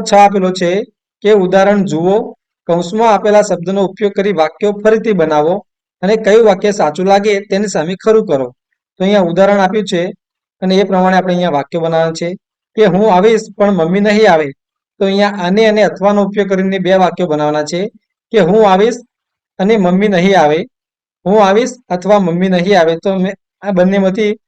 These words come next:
પહેલું વાક્ય છે આપણને સાચું લાગે છે. બીજું છે "મને વરસાદમાં નહાવું ગમે પણ મારા કપડાં પલળે એ ન ગમે."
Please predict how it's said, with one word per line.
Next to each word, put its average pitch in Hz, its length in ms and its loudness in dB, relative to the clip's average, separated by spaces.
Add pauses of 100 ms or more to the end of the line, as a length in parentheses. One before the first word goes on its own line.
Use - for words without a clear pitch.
(220)
પહેલું 170 240 0
વાક્ય 170 260 0
છે 180 120 -6
આપણને 156 260 -2
સાચું 151 340 -6
લાગે 139 280 -2 (520)
છે. 151 140 -2 (4000)
બીજું 180 280 -4
છે 240 160 0
"મને 226 260 2
વરસાદમાં 196 540 0
નહાવું 190 380 0
ગમે 202 280 2 (340)
પણ 214 180 -2
મારા 196 340 2
કપડાં 196 320 0
પલળે 185 380 0
એ 196 120 -2
ન 190 120 0 (100)
ગમે." 160 280 0